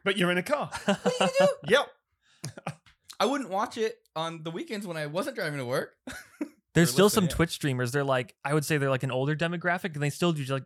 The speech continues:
Speaker 2: basically the talk radio kind of presentation.
Speaker 3: Yeah.
Speaker 1: Right.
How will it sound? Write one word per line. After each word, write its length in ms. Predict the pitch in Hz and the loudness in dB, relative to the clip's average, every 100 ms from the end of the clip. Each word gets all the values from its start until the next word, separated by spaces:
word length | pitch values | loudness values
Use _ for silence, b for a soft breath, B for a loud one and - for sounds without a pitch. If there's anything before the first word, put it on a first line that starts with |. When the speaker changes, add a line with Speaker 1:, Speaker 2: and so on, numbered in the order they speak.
| _ 135 | _ -4
Speaker 2:
basically 460 | 151 165 175 160 135 | -2 -2 -2 -4 -4
the 100 | 135 | -6
talk 300 | - 131 127 | -4 -4 -2
radio 360 | 131 123 123 117 | -4 -4 -4 -8
kind 260 | - 120 117 | -4 -6 -6
of 100 | - | -6
presentation. 800 | 120 117 120 117 113 - - 170 | -6 -6 -8 -8 -12 -14 -14 -14
Speaker 3:
Yeah. 140 | 101 90 | -10 -8
Speaker 1:
Right. 220 | 107 | -8